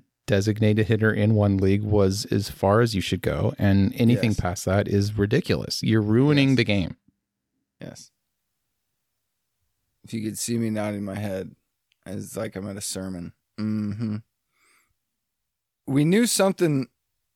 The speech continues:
Speaker 2: was gonna happen at Wrigley, and I think it all really, really hit me right there, where I felt the joy of the baseball community, and they were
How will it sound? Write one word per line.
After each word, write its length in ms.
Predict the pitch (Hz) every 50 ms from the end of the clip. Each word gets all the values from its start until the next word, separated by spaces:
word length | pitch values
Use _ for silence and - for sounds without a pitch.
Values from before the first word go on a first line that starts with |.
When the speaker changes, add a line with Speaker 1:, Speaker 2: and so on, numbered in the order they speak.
| _ _ 120
Speaker 2:
was 160 | 120 117 110
gonna 200 | 120 120 110 107
happen 320 | 117 117 113 107 117 110
at 100 | 101 90
Wrigley, 520 | 95 110 113 107 101 95 101 107 117 117 - _ _ -
and 100 | 104 110
I 80 | 107
think 320 | - - - 180 185 - -
it 220 | - 127 - - _
all 320 | - 123 131 135 143 147 143
really, 540 | 123 117 113 123 127 127 131 135 131 123 120
really 400 | 110 113 117 120 110 107 104 104
hit 240 | 107 113 104 -
me 140 | 104 104 98
right 300 | 95 95 95 90 92 - -
there, 420 | 101 87 82 82 80 80 - -
where 400 | _ - 98 101 98 98 95 110 - _ _ _ _ _ _ _ _
I 100 | 98 101
felt 560 | - - - - 117 117 120 120 120 - - _ _ _ _ _ _ _ _ _ _ _
the 100 | 104 110
joy 500 | 98 - 98 107 107 98 98 98 92 95 -
of 180 | 52 - -
the 80 | - -
baseball 460 | - 101 90 90 - - 85 92 90
community, 680 | - - 98 87 90 87 80 80 80 - - - 113 _ _ _ _ _ _ _ _ _ _ _ _ _ _ _
and 280 | 92 95 92 90 92 90 -
they 140 | 107 101 98
were 220 | 92 92 92 87